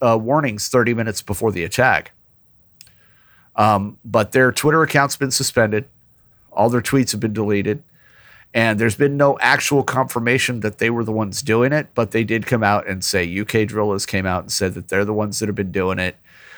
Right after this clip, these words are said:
Um, it was affecting some of the online services. It was affecting some people being able to, uh, uh, get logged in right away,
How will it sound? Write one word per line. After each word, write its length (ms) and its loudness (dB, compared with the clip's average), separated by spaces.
Um, 440 -2
it 100 0
was 180 0
affecting 640 0
some 260 0
of 60 0
the 140 0
online 320 0
services. 640 -2
It 60 -2
was 160 -2
affecting 440 -2
some 200 -2
people 280 -2
being 260 -2
able 300 -2
to, 440 -2
uh, 400 4
uh, 640 2
get 220 2
logged 320 2
in 140 0
right 200 2
away, 320 0